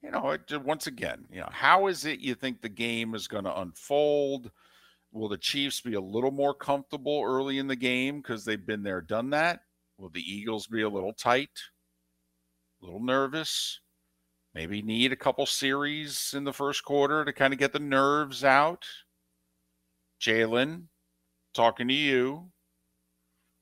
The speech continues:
You know, A J, you sure you're gonna catch the first pass thrown to you?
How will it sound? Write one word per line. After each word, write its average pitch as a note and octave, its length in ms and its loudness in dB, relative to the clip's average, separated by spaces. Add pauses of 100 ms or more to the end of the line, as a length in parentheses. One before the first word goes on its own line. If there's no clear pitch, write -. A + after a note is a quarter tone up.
(180)
You C#3+ 60 -2
know, A#2 400 -6
A A2 240 4
J, A#2+ 340 8
you C#3+ 180 -2
sure A2+ 220 -2
you're A#2 180 -2
gonna C3 120 -2
catch - 400 2
the C#3+ 80 -12
first D3 340 -6
pass D3 300 4
thrown C#3+ 300 -2
to - 120 -4
you? E3+ 260 -4